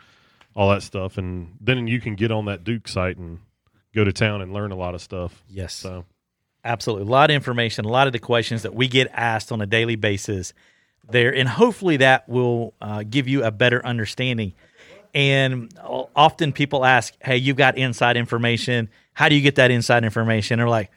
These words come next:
Speaker 2: "We ain't got no insider information." It's just the facts that, that we just kinda know a few other places to look if, if there's a question. So that's kinda how we do that. And just wanna leave you with that there this evening is, is that information is there. Especially, I think that's real important about that, uh, s-,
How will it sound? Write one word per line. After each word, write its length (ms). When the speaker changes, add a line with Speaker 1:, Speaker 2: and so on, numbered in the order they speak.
Speaker 2:
"We 120
ain't 200
got 180
no 140
insider 440
information." 640
It's 180
just 240
the 80
facts 340
that, 180
that 100
we 80
just 160
kinda 220
know 180
a 60
few 220
other 140
places 420
to 140
look 360
if, 220
if 160
there's 280
a 40
question. 420
So 120
that's 180
kinda 220
how 120
we 100
do 180
that. 360
And 320
just 160
wanna 200
leave 260
you 140
with 180
that 220
there 240
this 240
evening 380
is, 200
is 240
that 220
information 580
is 120
there. 380
Especially, 680
I 120
think 280
that's 200
real 140
important 380
about 280
that, 380
uh, 140
s-, 340